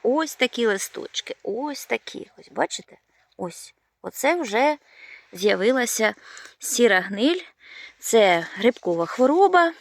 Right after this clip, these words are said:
яка може знищити вам усю оцю полуничку.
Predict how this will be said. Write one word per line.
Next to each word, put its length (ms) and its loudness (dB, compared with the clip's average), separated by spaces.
яка 360 4
може 280 4
знищити 640 4
вам 440 4
усю 800 -4
оцю 280 -4
полуничку. 840 -4